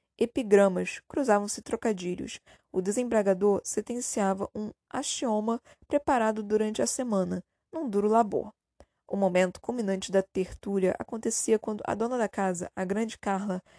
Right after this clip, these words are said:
alçava-se por entre os travesseiros, toda aquela tonelada de carne branca recoberta de pedraria falsa, e, num fio de voz extravagante em mulher tão monumental, declamava em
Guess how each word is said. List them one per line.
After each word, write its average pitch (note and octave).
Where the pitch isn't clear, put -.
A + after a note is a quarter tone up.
alçava-se A3+
por A#3
entre A3+
os B3+
travesseiros, G#3+
toda F#3+
aquela F#3+
tonelada G3+
de F#3+
carne F#3+
branca F3+
recoberta A3
de G3
pedraria G#3
falsa, -
e, F3+
num F3+
fio A3
de F#3+
voz F3+
extravagante F#3+
em A3
mulher G3
tão D4
monumental, G3
declamava F#3+
em G3